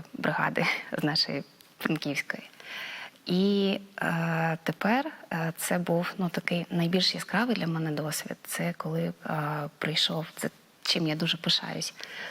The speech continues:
Тобто це був ветеран, якому всього лише двадцять три роки, який з ампутованою до коліна ногою. Е, він, е, м, дуже був замкнутий, він, е, з-, не виходив з будинку,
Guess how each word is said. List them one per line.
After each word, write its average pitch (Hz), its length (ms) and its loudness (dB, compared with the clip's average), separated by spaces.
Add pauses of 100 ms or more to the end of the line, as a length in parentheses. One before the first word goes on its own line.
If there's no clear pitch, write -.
Тобто - 220 0
це - 140 -2
був 165 320 0 (120)
ветеран, 208 460 2
якому 170 320 0
всього 170 360 0
лише 160 260 0
двадцять 208 340 0
три 208 160 2
роки, 180 300 0
який 151 220 -2
з 151 60 -4
ампутованою 185 800 -2 (440)
до 180 120 0
коліна 170 580 2
ногою. 170 600 0 (600)
Е, 156 640 2
він, 185 320 4
е, 160 460 -2
м, - 640 -6 (360)
дуже 180 200 2
був 165 280 -2
замкнутий, 214 760 2
він, 160 360 -2
е, 160 480 -2
з-, - 140 -10
не 175 400 0
виходив 156 420 -2
з 156 60 -4
будинку, 202 720 0